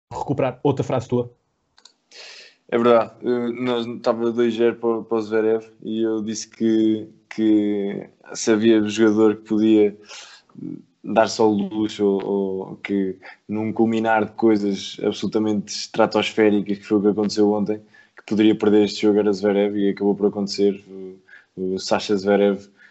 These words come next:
Speaker 2: conseguiu dar de barato uma, uma liderança de dois sets na, na final do U S Open, algo que nunca tinha acontecido desde, desde o ano longínquo de mil novecentos e quarenta e sete.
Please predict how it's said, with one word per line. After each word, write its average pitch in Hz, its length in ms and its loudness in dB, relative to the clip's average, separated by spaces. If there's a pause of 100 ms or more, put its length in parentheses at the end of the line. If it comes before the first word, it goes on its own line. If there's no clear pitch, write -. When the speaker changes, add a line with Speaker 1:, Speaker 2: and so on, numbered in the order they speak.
(140)
Speaker 2:
conseguiu 110 560 0
dar 101 220 4
de 95 80 -4
barato 101 600 0
uma, 101 220 -6
uma 101 260 -4
liderança 104 480 0
de 92 60 -4
dois 101 260 -2
sets - 340 -2
na, 101 200 -4
na 101 140 -6
final 101 280 -2
do 101 80 2
U 101 160 4
S 101 200 -8
Open, 101 200 -14
algo 101 160 -4
que - 80 -18
nunca 107 220 -6
tinha 104 200 -10
acontecido 101 520 -6 (320)
desde, 98 680 0
desde 98 380 -8
o 104 120 2
ano 104 160 -2
longínquo 104 600 -2
de 98 140 -2
mil 104 320 0
novecentos 101 280 -4
e 101 40 0
quarenta 101 240 0
e 95 40 0
sete. 104 340 -2